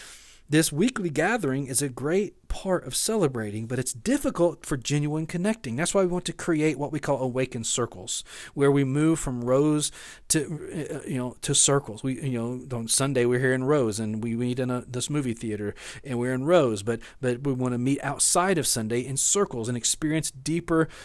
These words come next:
life. We want to, the, the Zoe life that God intends for us as we do this, to, as we connect and do this together. Currently, we, uh, we have one. It's a, it's a midweek Bible study where, where, uh, we, we really do get to know each other,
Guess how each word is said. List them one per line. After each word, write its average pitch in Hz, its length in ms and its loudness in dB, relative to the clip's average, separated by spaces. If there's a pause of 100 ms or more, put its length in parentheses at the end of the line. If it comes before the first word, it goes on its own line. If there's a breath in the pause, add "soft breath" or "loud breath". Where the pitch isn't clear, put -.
(280 loud breath)
life. 139 480 2
We 143 80 0
want 135 260 0
to, - 60 -8
the, 143 200 0
the 127 300 0
Zoe 147 540 6
life 110 480 -2
that 139 160 0
God 135 220 2
intends 147 400 0
for 110 260 -2
us - 580 -2 (160)
as 143 200 2
we 147 80 0
do 131 160 -2
this, 135 140 0
to, 127 300 -4
as 131 140 0
we 143 80 -4
connect 143 640 0
and 127 80 -2
do 131 100 -2
this 127 160 -2
together. 127 720 -2 (800 loud breath)
Currently, 170 340 4
we, 143 160 6
uh, 147 140 6
we 147 100 4
have 135 180 6
one. 117 260 0
It's - 100 -8
a, 117 80 -4
it's 110 140 -6
a - 20 -4
midweek 120 340 -2
Bible 123 280 0
study 113 300 -4
where, 110 280 -2 (400 loud breath)
where, 113 340 4
uh, 110 200 2
we, 139 180 -2
we 170 140 2
really 190 280 10
do 165 220 6
get 175 160 4
to - 80 -2
know 135 240 0
each - 160 -2
other, 104 240 -4